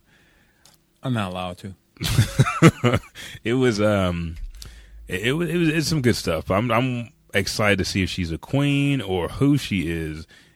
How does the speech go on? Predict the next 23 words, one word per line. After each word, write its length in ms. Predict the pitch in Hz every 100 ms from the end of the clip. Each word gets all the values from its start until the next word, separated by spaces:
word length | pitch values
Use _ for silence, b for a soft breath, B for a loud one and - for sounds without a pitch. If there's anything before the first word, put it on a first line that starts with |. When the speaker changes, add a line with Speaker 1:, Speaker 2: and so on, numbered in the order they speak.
| -
Speaker 2:
in 540 | 92 90 87 85 87 -
the 100 | 82
Black 300 | 95 78 -
Panther. 520 | 85 78 - 76 80 _
So 200 | - 101
not 320 | 101 104 123
only 180 | 127 117
did 120 | 113
she 120 | -
go 200 | 98 101 101
from 200 | 98 92
just 240 | 90 - B B B _
potentially 400 | 95 127 117 107
being 180 | 101 95
in 60 | 90
a 80 |
D 180 | 80 92
C 220 | 90 120
movie, 240 | 101 87 85
but 160 | 82
now 240 | 85 92 90
she 340 | - 92 71 -
is 540 | 104 101 87 80